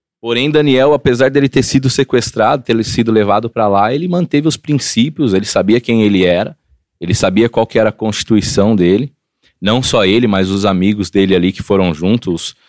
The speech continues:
os, os famosos, né? Sadraque, Mesaque, Abitine-, Mesaque e Abitnego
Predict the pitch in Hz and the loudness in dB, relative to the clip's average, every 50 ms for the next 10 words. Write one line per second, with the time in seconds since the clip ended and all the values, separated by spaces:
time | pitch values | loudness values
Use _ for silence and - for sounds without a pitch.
0 | _ _ - 90 - - 113 101 95 87 90 98 113 120 107 101 95 90 87 98 | _ _ -8 -6 -4 -2 -2 0 0 2 2 2 2 2 2 0 -2 -2 -2 -4
1 | 113 143 147 _ _ _ _ _ _ _ _ - - - 87 80 73 78 87 98 | -6 -6 -8 _ _ _ _ _ _ _ _ -14 -6 -2 -2 -2 0 0 0 0
2 | 101 - - 92 87 85 85 92 92 92 92 85 85 - - 90 82 82 90 90 | -2 -2 -2 0 0 0 2 0 0 0 -2 -4 -4 -4 -2 -2 0 0 0 0
3 | 87 90 90 87 87 90 90 87 - - 92 90 85 - - 87 90 90 98 110 | 0 0 0 0 0 0 -2 -2 -4 -10 -10 -10 -10 -14 -14 -14 -10 -6 -4 -4
4 | 113 120 127 123 | -4 -4 -6 -10